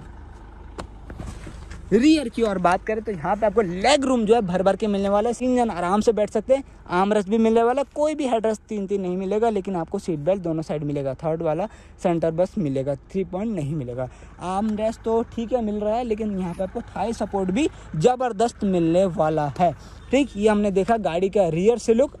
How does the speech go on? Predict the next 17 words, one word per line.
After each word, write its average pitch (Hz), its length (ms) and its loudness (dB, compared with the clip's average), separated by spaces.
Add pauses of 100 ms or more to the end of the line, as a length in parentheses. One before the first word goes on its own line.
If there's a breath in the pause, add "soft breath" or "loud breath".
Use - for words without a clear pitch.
ऐसा 175 240 -4
कुछ 202 200 -2
आपको 160 240 -4
system 214 420 -4 (300 loud breath)
दिया 180 380 4
जाता 151 380 -4
है। 147 200 -4 (320 loud breath)
अब 220 120 2
चलते 226 280 2
हैं 226 120 2
गाड़ी 247 280 4
के 285 160 2
main 226 380 6 (220 loud breath)
engine 277 360 10
specs - 380 0
की 190 180 -2
ओर। 196 220 6